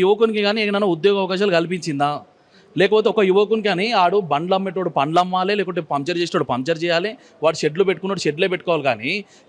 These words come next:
ఎంఐఎం పార్టీ ఎప్పుడైనా కానీ మైనారిటీల గురించి ఆలోచించినటువంటి విధానం ఎక్కడైనా ఉండేనా? ఈరోజు మైనారిటీలు ఉన్నటువంటి ప్లేస్లలో హిందువులందరూ కూడా ఇండ్లు అమ్ముకొని బయటికి వెళ్తున్నటువంటి పరిస్థితి కనిపిస్తుంది. దానికి హిందూ కార్పొరేటర్ బాధ్యత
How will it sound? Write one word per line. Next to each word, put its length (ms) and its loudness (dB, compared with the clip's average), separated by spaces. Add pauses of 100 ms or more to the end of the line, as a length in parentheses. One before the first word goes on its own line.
ఎంఐఎం 320 0
పార్టీ 300 0
ఎప్పుడైనా 460 0
కానీ 220 -2
మైనారిటీల 440 0
గురించి 220 0
ఆలోచించినటువంటి 600 -2
విధానం 280 0
ఎక్కడైనా 260 -4
ఉండేనా? 260 -2 (760)
ఈరోజు 220 2
మైనారిటీలు 400 2
ఉన్నటువంటి 400 0
ప్లేస్లలో 500 4
హిందువులందరూ 600 2
కూడా 100 0 (100)
ఇండ్లు 220 2
అమ్ముకొని 420 -2
బయటికి 260 0
వెళ్తున్నటువంటి 520 -4
పరిస్థితి 480 -2
కనిపిస్తుంది. 400 -2 (340)
దానికి 240 0
హిందూ 160 4 (100)
కార్పొరేటర్ 540 0
బాధ్యత 220 2